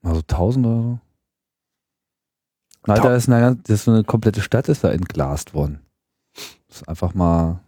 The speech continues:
Speaker 1: es war einfach mal so eine Detonation mit irgendwie zehnfache Hiroshima-Power. Also jetzt nicht mit Verstrahlung und so, sondern so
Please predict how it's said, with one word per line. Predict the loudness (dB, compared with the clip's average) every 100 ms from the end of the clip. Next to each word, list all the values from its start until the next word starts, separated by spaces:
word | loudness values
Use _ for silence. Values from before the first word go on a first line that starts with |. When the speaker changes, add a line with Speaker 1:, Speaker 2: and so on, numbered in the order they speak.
| _
Speaker 1:
es | -10
war | -6
einfach | -4 -2
mal | 0 0
so | 2
eine | 0
Detonation | 0 -2 0 0 0 0 2 2 2
mit | 0 -2
irgendwie | -4 0 0
zehnfache | -2 -2 -2 0 -2 0 0 2 2
Hiroshima-Power. | 2 2 0 0 0 2 2 2 2 -2 -2 0 0 -2 -6 _ _ _ _ _ _ _ _ _ _ _ _ _ _ _ _ _
Also | -4 0
jetzt | -2 -2
nicht | -4 -4 -10 _ _ _ _ -10
mit | -6
Verstrahlung | -4 -4 -2 0 2 2 0
und | 0
so, | 0 0 2
sondern | 2 2 2 -2
so | -2